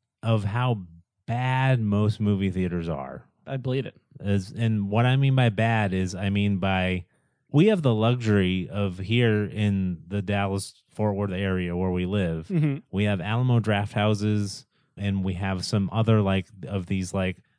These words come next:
Speaker 1: I don't know what to call 'em. They're m-, theaters that are run differently.
Speaker 2: They're almost like boutique theaters.
Speaker 1: Yeah, they're almost like boutique theaters, and they have a lot of rules of if you pull your phone out, you're outta here.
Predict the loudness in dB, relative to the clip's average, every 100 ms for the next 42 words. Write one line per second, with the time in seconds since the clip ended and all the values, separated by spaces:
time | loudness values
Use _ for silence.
0 | _ 0 2 4 4 2 -2 0 0 2
1 | -2 -4 _ 0 2 2 -2 -6 -14 -10
2 | 0 2 4 4 4 4 4 4 2 0
3 | -2 -6 -10 -18 -20 _ _ -6 -2 0
4 | 0 -2 2 0 2 -2 -4 -6 -6 -4
5 | 0 2 2 2 2 2 2 0 0 -2
6 | 0 2 4 2 0 -4 _ _ -4 0
7 | 2 2 0 -2 -4 -2 0 0 0 -2
8 | -4 -2 -2 0 -2 0 4 4 4 2
9 | 0 -4 -4 -2 -2 -4 -8 _ _ -10
10 | -10 -6 -2 0 -2 -4 -4 -2 -4 -2
11 | 0 0 0 0 0 0 -4 -6 -2 0
12 | -2 -2 -6 -6 -10